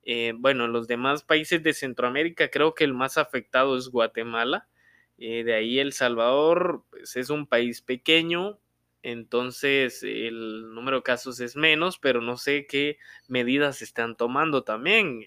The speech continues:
eh, con respecto a los confinamientos. En Honduras, desconozco, no he escuchado ninguna noticia relevante. Les soy honesto, eh, últimamente he tratado de no escuchar muchas noticias referentes al covid,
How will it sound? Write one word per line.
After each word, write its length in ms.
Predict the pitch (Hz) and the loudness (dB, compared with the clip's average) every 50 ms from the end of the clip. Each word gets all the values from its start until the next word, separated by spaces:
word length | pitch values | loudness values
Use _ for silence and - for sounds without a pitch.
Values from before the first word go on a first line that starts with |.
| - | -16
eh, 160 | - 110 - - | -16 -16 -14 -12
con 220 | - 113 113 110 | -10 -10 -8 -8
respecto 440 | - 113 - - - 117 113 - 135 | -10 -12 -10 -8 -8 -8 -4 -2 -2
a 40 | 131 | 0
los 220 | 127 117 107 - | 0 -2 -4 -6
confinamientos. 960 | - 123 113 - - 107 107 110 123 147 170 175 170 - - 113 - - - _ _ _ _ _ _ _ _ _ _ _ _ _ _ _ _ _ _ _ _ _ _ _ _ _ _ | -10 -10 -10 -10 -12 -18 -16 -8 -4 -2 0 -2 -2 -2 -6 -8 -8 -10 -18 _ _ _ _ _ _ _ _ _ _ _ _ _ _ _ _ _ _ _ _ _ _ _ _ _ _
En 360 | - 127 123 120 120 120 120 | -2 -2 -2 -2 -4 -6 -4
Honduras, 680 | 120 120 120 123 151 202 254 240 220 214 214 - - _ _ _ _ _ _ _ _ _ _ _ _ _ _ _ | -4 -4 -2 2 4 6 6 6 6 4 0 -4 -16 _ _ _ _ _ _ _ _ _ _ _ _ _ _ _
desconozco, 840 | - 127 123 117 - - - 117 113 131 175 240 - - - 269 285 | -6 -4 -4 -4 -4 -4 -4 -2 2 4 2 2 2 2 2 4 4
no 280 | 254 175 139 139 147 160 | 4 4 2 2 4 4
he 160 | 165 170 175 | 4 4 2
escuchado 480 | 175 170 - - 135 - 151 151 160 170 | 2 0 -2 -4 0 4 6 6 6 4
ninguna 360 | 165 147 127 139 147 160 170 | 2 0 0 0 0 0 0
noticia 920 | 170 160 123 - 143 143 151 - - 180 175 175 175 170 165 160 156 139 131 | 0 0 -2 -2 -2 -2 -2 0 0 2 4 6 6 6 6 6 6 4 4
relevante. 800 | 135 135 127 127 123 120 117 127 143 160 180 180 - 208 208 - - - - | 2 2 2 4 4 4 4 4 4 2 2 0 -2 -2 -2 -4 -18 -16 -4
Les 200 | - 185 202 196 | 0 2 2 4
soy 140 | - 254 262 | 4 6 6
honesto, 540 | 254 240 233 175 - - - 123 120 - - - | 6 6 6 4 2 2 0 -2 -2 -2 -4 -6
eh, 120 | 117 143 | -6 2
últimamente 680 | 170 202 202 214 208 240 220 220 214 208 202 208 214 214 | 6 6 6 6 6 6 6 6 4 4 4 4 4 4
he 40 | |
tratado 520 | 208 208 202 196 185 190 175 170 180 185 185 | 4 6 4 4 4 6 6 4 6 6 6
de 100 | 170 143 | 4 4
no 140 | 127 127 139 | 2 0 -2
escuchar 420 | 143 - - 160 139 - 135 131 | -2 -4 -6 -4 0 2 2 2
muchas 320 | 143 151 156 156 - 160 160 | 2 0 0 2 2 2 2
noticias 580 | 156 139 120 - - 135 127 - 147 151 151 | 2 0 -2 -2 -2 -4 0 0 0 0 0
referentes 580 | 143 127 135 123 - 113 110 117 113 - 120 - | 0 0 -2 0 0 -2 -4 -4 -4 -4 -4 -2
al 140 | 131 127 123 | -2 -2 -2
covid, 360 | - 139 151 175 226 254 254 | 0 0 2 4 4 4 4